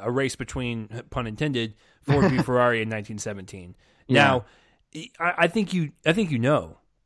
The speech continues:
Speaker 1: like, uh, I cried for probably, uh, several hours after the nominations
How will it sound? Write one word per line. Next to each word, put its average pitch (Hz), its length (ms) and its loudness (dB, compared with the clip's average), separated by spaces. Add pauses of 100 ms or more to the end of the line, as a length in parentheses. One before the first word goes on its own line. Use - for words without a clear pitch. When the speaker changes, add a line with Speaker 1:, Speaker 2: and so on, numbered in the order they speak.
(160)
Speaker 1:
like, 135 300 0 (600)
uh, 117 640 0 (480)
I 151 200 2
cried 127 800 2 (380)
for 123 200 -6
probably, 139 680 2
uh, 101 340 -4
several 151 340 -2
hours 123 320 0
after 113 220 -6
the 107 60 -12
nominations 120 720 -8